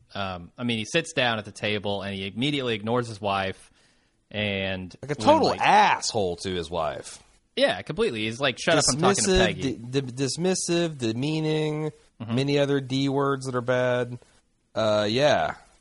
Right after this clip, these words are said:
Speaker 2: Did, did not like that dynamic at all.
Speaker 1: And then
Speaker 2: Uh,
Speaker 1: when Abe
Speaker 2: the
Speaker 1: comes in, he's like, "You're in my seat." And he goes, "Oh, I didn't know." And he tries to be all polite. And then when he sits down in his real seat, he looks back as the lights go down,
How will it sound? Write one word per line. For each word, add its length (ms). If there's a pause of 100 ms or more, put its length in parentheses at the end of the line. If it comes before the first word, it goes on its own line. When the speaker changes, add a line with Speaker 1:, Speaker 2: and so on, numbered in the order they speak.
Speaker 2:
Did, 240
did 160
not 140
like 200
that 160
dynamic 440
at 100
all. 400 (260)
Speaker 1:
And 160
then 160
Speaker 2:
Uh, 320
Speaker 1:
when 140
Abe 200
Speaker 2:
the 40
Speaker 1:
comes 320
in, 340 (480)
he's 240
like, 220
"You're 140
in 40
my 120
seat." 440
And 120
he 40
goes, 180
"Oh, 540 (260)
I 60
didn't 160
know." 160
And 80
he 40
tries 220
to 60
be 80
all 120
polite. 380
And 120
then 160
when 100
he 60
sits 240
down 160
in 80
his 180
real 200
seat, 240
he 60
looks 240
back 340
as 100
the 80
lights 280
go 160
down, 380